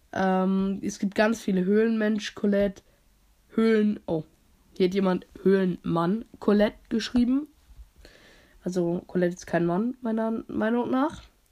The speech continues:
Oh, Colette Lost in Candy. Äh, ist auf jeden Fall ganz nice. Ähm, ich hab grad leider kein W lan und die W-, Website ist abgestürzt und der Skin ist nicht mehr da. Danke an mein W lan an dieser Stelle.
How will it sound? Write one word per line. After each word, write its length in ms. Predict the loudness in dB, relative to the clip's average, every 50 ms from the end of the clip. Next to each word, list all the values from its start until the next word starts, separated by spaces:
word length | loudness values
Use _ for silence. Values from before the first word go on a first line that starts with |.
| _ _ _ _ _ -20 -20 -20 _
Oh, 380 | -4 0 2 2 4 2 2 -2
Colette 460 | -2 2 4 4 4 4 2 2 0
Lost 240 | 0 0 0 0 -2
in 160 | -4 -4 -2
Candy. 600 | 2 2 2 4 4 2 2 2 2 2 2 2 -2 -8 -20 _ _ _ _ _ _ _ _ _ _ _ _ _ -20 -20 -20 _ -6
Äh, 260 | 0 2 2 2 2
ist 120 | 0 -2
auf 120 | -4 -2 -2
jeden 180 | -2 -2 -2
Fall 140 | -2 -2 -2
ganz 280 | 0 0 -2 -2 -2 -2
nice. 420 | 0 0 2 2 0 -2 -4 -10 -20 -20 -20 -20 -20 _ _ _ _ _ _
Ähm, 220 | -2 -2 -2 -2 -4
ich 160 | -6 -6 -6
hab 100 | -6 -4
grad 200 | -4 -6 -4 -4
leider 200 | -4 -6 -6 -6
kein 200 | -6 -6 -4 -2
W 120 | -2 -2
lan 160 | -2 -2 -4 -4
und 160 | -4 -4 -4
die 180 | -4 -4 -6 -8 -12
W-, 80 | -14 -14 -10
Website 400 | -6 -4 -4 -2 0 0 -2 0
ist 80 | -2
abgestürzt 600 | -4 -6 -6 -8 -6 -2 -2 -2 -2 -2 -6 -10
und 320 | -4 0 2 2 2 2 -2 -8 _ _ -4
der 140 | -4 -4 -4
Skin 320 | -4 -6 -4 -4 -2 -2
ist 140 | -4 -4 -4
nicht 160 | -4 -2 -2
mehr 100 | -2 -2
da. 380 | -2 -2 -4 -4 -4 -4 -6 -8 _ _ -20 -20 -20 -20 -20 -20 -20 _ _ _ _ -2
Danke 540 | 0 2 2 2 0 0 0 0 0 0
an 120 | 0 0 0
mein 240 | 2 2 0 0 0
W 120 | 0 0
lan 300 | 0 0 -2 -2 -4 -4
an 280 | -4 -2 -2 -2 -4 -6 -8
dieser 460 | -6 -4 -4 -4 -4 -4 -6 -6 -6
Stelle. 480 | -10 -12 -6 -2 0 0 0 0 -2